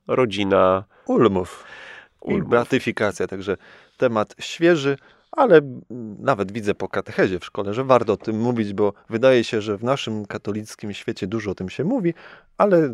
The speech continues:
Speaker 2: wiedzy na temat tej rodziny, tego, co się dzieje, nigdy nie jest za dużo, zwłaszcza że jest taki, taki czas na to, żeby to promować. To wszystko, czym żyli i co zrobili Ulmowie.
Speaker 1: Ale nie tylko.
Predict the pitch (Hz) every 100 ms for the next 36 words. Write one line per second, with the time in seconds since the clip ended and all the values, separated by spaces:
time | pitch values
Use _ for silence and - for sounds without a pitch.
0 | 110 - 104 143 127 117 123 113 107 -
1 | 120 104 - 98 98 156 104 104 98 -
2 | - 98 95 123 113 101 120 123 104 104
3 | 101 - 98 95 87 - - 95 90 107
4 | 110 98 98 95 87 - 87 90 - -
5 | - _ 92 87 - 90 - 85 85 -
6 | - - - 85 90 82 92 92 85 -
7 | 95 - 101 95 85 - - - - -
8 | - 101 95 - 95 90 90 90 87 -
9 | - - - 110 117 98 87 95 95 110
10 | 98 92 85 - - - - 110 160 170
11 | 147 110 90 85 85